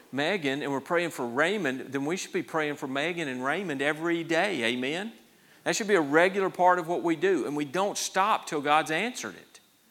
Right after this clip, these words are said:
Right? So,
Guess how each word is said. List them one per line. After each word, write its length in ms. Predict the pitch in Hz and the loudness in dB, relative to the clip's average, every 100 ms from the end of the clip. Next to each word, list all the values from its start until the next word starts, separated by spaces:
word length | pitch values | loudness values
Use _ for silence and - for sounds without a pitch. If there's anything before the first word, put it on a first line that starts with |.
| _ _ _ _ _ _ _ _ _ _ _ _ _ | _ _ _ _ _ _ _ _ _ _ _ _ _
Right? 360 | - 214 285 - - _ _ _ _ _ _ - _ | 2 2 2 -6 -20 _ _ _ _ _ _ -20 _
So, 260 | - 170 | 0 0